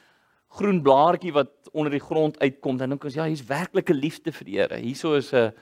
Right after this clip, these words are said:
hierso is 'n verandering wat besig om plaas te vind." En dan ewe skielik is daai blaartjie weg en dan dink ons, "Maar daar's niks nie."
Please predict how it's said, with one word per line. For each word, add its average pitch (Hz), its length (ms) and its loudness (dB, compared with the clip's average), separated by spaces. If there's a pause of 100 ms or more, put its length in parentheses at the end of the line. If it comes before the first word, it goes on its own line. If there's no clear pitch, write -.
(340)
hierso 135 240 -6
is 131 140 -2
'n 123 40 -14
verandering 175 640 2
wat 123 100 -2
besig 120 220 -2
om 123 100 -6
plaas 117 320 -2
te 123 100 -20
vind." 101 320 -14
En 113 140 -8
dan 120 300 2 (500)
ewe 135 160 -8
skielik 131 280 -4
is 120 80 -12
daai 113 160 2
blaartjie 110 460 0
weg - 280 -4
en 107 60 -12
dan 95 100 -4
dink 98 180 -12
ons, 101 120 -20
"Maar 104 100 -20
daar's 98 180 -8
niks 95 320 -8
nie." - 140 -20